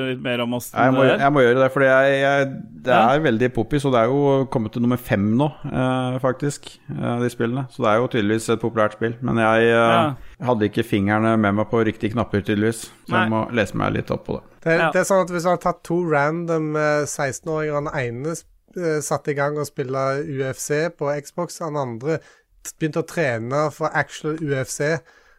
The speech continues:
Speaker 3: så kom han, kom han til han som trente det for actual U F C, kom til å være bedre i U F C enn han som satt på Xboxen.
Speaker 2: Hæ?
Speaker 1: Nei, jeg skjønte
Speaker 2: Hva,
Speaker 1: ingenting av det han sa, jeg,
Speaker 2: hva,
Speaker 1: nå.
Speaker 2: hva, hva, hva er det du snakker om?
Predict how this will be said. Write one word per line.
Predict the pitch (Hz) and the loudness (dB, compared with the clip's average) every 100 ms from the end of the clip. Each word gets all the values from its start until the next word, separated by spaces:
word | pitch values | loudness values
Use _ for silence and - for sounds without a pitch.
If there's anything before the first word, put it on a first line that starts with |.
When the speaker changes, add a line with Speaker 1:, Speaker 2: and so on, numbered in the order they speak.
| _ | _
Speaker 3:
så | - 139 | -10 -6
kom | 147 139 | -4 -2
han, | 135 160 151 | -2 -4 -6
kom | - 139 | -4 0
han | 117 170 160 | 0 0 -2
til | 175 | 0
han | 165 156 | 0 0
som | 165 147 | -4 -4
trente | 156 127 117 156 | -4 -4 -4 -6
det | 143 | -6
for | - 156 | -6 -2
actual | 139 - - 143 | -2 -4 -8 -6
U | 139 | -4
F | 131 | -4
C, | - 143 | -6 -8
kom | 147 135 | -8 -6
til | 147 131 | -4 -4
å | |
være | 131 131 123 | -2 -4 -4
bedre | - 127 139 151 147 127 - _ | -2 0 0 -2 -4 -4 -8 _
i | 151 135 | -4 -2
U | 131 | -4
F | 120 | -4
C | 131 127 120 - _ _ | -4 -2 -4 -10 _ _
enn | 139 113 | -10 -6
han | 123 127 | -8 -8
som | 127 123 | -10 -10
satt | 107 117 113 | -8 -10 -8
på | 120 | -10
Xboxen. | 117 - 120 - - - _ - | -10 -14 -16 -16 -20 -20 _ -2
Speaker 2:
Hæ? | 110 123 - - | -2 -2 -10 -4
Speaker 1:
Nei, | 170 | -2
jeg | 147 156 | 0 0
skjønte | 185 156 202 | 0 0 -2
Speaker 2:
Hva, | 254 | 0
Speaker 1:
ingenting | 190 143 139 139 | 2 2 2 4
av | 135 | 4
det | 131 | 2
han | 135 | 2
sa, | 143 | 0
jeg, | 190 | 0
Speaker 2:
hva, | 139 | 0
Speaker 1:
nå. | 123 | 0
Speaker 2:
hva, | 147 135 | -2 0
hva, | 127 147 143 127 | 2 2 2 -2
hva | |
er | 131 | 0
det | 135 | 0
du | |
snakker | 147 185 190 - - 127 | 0 0 -2 -2 -2 2
om? | 185 | 2